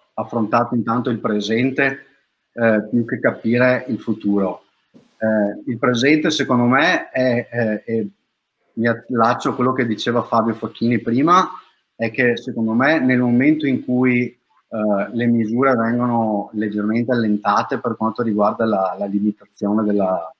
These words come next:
della libertà personale di movimento, eh, diciamo questa dom-, la domanda di consumo, di divertimento che ci sarà soprattutto nelle generazioni più giovani, parlo degli under trenta, under venticinque,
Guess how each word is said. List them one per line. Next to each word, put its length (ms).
della 160
libertà 500
personale 680
di 80
movimento, 880
eh, 360
diciamo 440
questa 280
dom-, 340
la 140
domanda 580
di 160
consumo, 640
di 100
divertimento 1000
che 120
ci 120
sarà 380
soprattutto 500
nelle 260
generazioni 720
più 160
giovani, 500
parlo 220
degli 200
under 300
trenta, 380
under 240
venticinque, 920